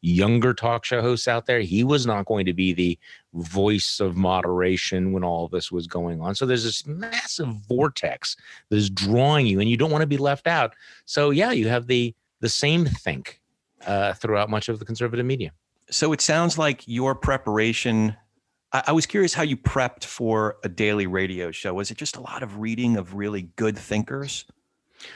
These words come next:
Speaker 1: Well, I tried to be, yeah. I mean, this is the part of the problem of three and a half hours a day, uh,
Speaker 2: Yeah.
Speaker 1: which I don't miss because that's a lot of, that's a lot of opinions you have to have.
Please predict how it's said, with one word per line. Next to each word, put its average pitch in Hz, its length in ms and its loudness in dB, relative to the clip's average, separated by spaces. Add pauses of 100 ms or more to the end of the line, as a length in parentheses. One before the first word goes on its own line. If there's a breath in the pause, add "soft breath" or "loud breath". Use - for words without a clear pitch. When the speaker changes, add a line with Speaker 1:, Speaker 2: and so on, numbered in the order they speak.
(200 loud breath)
Speaker 1:
Well, 147 140 4
I 147 100 4
tried 233 300 0
to 175 40 0
be, 101 120 4
yeah. 113 440 2
I 98 80 -2
mean, 113 300 0
this 123 240 -4
is 110 100 -4
the - 100 -16
part 156 180 2
of 101 40 -2
the 104 60 -4
problem 131 340 2
of 98 140 -2
three - 440 -4
and 120 80 0
a - 40 0
half 104 140 -2
hours 104 280 0
a 92 60 0
day, 87 560 0 (100)
uh, 107 40 0
Speaker 2:
Yeah. 104 140 0
Speaker 1:
which 95 200 -2
I 101 80 0
don't 95 240 -2
miss 101 240 0
because 92 300 -2
that's 98 180 -2
a 95 60 -2
lot 95 400 2
of, 92 240 -14
that's 107 160 -2
a 123 40 -2
lot 127 180 2
of 110 60 -6
opinions 104 460 -2
you 92 80 -2
have 85 160 -2
to 82 60 -6
have. 80 320 -6